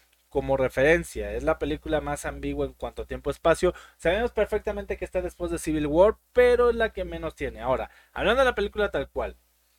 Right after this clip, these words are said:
siento que el fenómeno de Civil War dentro del, del mundo cinematográfico fue un poquito exagerado.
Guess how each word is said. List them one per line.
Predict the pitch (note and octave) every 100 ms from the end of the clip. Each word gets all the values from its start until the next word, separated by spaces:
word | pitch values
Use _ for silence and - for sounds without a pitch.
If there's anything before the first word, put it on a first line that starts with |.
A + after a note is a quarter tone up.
| _ _ _
siento | _ A#3 D4+ G#4
que | G4+
el | D4+
fenómeno | B3 A#3+ B3 B3 A#3+ A#3 -
de | E3+
Civil | - - G#3+ A#3+ A#3
War | F#3+ F#3 F#3+ F3+ D3 -
dentro | D#3 E3+ F#3+ F#3 - - A2 G#2+
del, | G#2 G2+ G2 F#2+ F#2+ _ _ _ _ _ _ _ _ _ _
del | C3 B2+
mundo | D3 F3 F#3
cinematográfico | F#3 E3+ E3+ E3 D#3+ E3 F#3+ - F#3+
fue | - F3+
un | F3+
poquito | - F3+ C#3 -
exagerado. | A#2+ - G#2+ G#2+ B2 D3+ B2+ G2